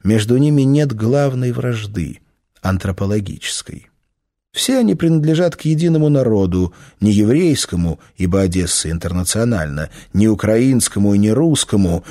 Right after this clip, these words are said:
ибо все тут представлены в равной пропорции, а к общему племени приморских живиальных авантюристов. Все, в общем, существа одного вида. «Совершенно не то»,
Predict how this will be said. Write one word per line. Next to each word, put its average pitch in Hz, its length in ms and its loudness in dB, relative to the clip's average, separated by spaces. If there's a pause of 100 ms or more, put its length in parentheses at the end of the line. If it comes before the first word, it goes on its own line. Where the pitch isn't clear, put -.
(140)
ибо 92 240 -2
все 104 320 -2
тут 82 180 -8
представлены 92 680 -2
в 87 40 -2
равной 92 360 -2
пропорции, 90 800 -6 (380)
а 95 140 -2
к - 100 -6
общему 165 440 0
племени 131 720 2 (220)
приморских 120 760 0
живиальных 104 760 0
авантюристов. - 1000 -8 (760)
Все, - 380 0
в 202 80 0
общем, 175 320 0
существа 160 720 -2
одного 135 600 0
вида. 98 500 -4 (1200)
«Совершенно 123 720 2
не 101 200 2
то», 143 500 -2